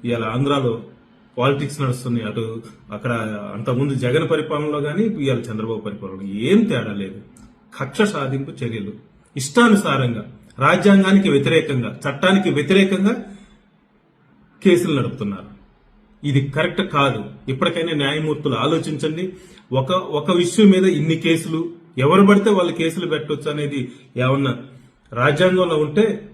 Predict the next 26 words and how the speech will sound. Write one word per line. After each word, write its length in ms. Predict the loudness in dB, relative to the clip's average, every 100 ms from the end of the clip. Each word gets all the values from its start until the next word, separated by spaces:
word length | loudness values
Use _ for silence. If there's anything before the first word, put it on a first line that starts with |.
| -6
ప్రజలందరికీ 520 | -2 2 2 4 2
తెలియజేయండి. 720 | 2 0 0 0 0 0 -6 -10 -20 -20 _ _ _ _ _ _ _ -20 _ -2
ఎవరో 260 | 2 4
అమెరికాలో 540 | 4 4 2 2 2 4
ఎవరెవరో 320 | 4 4 2
తిట్టుకున్నా 440 | 2 -2 -4 -4
కూడా 180 | -2 -2
ఇక్కడ 200 | -4 -2
కూడా 160 | -2 -2
కేసులు 320 | -2 -4 -4
పెట్టుకోవచ్చని 640 | -4 -4 -4 -4 -4 -4 -6 -10 -2
రాజ్యాంగంలో 500 | 0 0 -2 -2 -2
ఏమైనా 180 | -2 0
ఉందా? 440 | 0 0 -2 -4 -14 _ _ _ 0
లేదంటే 280 | 2 2
మ-, 120 | 0 -2
అమెరికా 560 | -2 -4 0 0 0
అంటే 160 | -2 -2
మన 180 | -2 0
రాజ్యాంగం 440 | 0 0 -2 -2
కాదు. 340 | -2 0 0 -4 -10 -16 -4
ఢిల్లీలో, 420 | 2 4 4 4 -2 -10 -20 _
for 120 | -4 0
example, 400 | 0 2 2 2
ఇతర 140 | 2
రాష్ట్రాల్లో, 580 | 2 0 -2 -2 -2